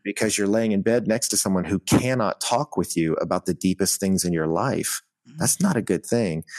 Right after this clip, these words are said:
Speaker 1: So I tell people, get in environments where you go, they're chasing the same cause and they have a character that's being shaped by God. Like, they,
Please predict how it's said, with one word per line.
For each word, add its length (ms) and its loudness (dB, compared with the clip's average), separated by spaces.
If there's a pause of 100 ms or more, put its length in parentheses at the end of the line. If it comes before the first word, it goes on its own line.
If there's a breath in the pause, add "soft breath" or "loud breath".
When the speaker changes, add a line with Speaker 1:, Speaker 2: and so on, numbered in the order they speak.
(400 loud breath)
Speaker 1:
So 180 0
I 80 2
tell 180 2
people, 560 0 (180)
get 280 2
in 160 2
environments 1120 0 (580)
where 120 4
you 40 2
go, 160 2
they're 180 2
chasing 560 0
the 80 2
same 300 2
cause 800 0 (800)
and 200 2
they 120 4
have 160 0
a 80 -2
character 680 2
that's 140 -2
being 180 0
shaped 460 0
by 140 0
God. 360 -2
Like, 140 -2
they, 200 2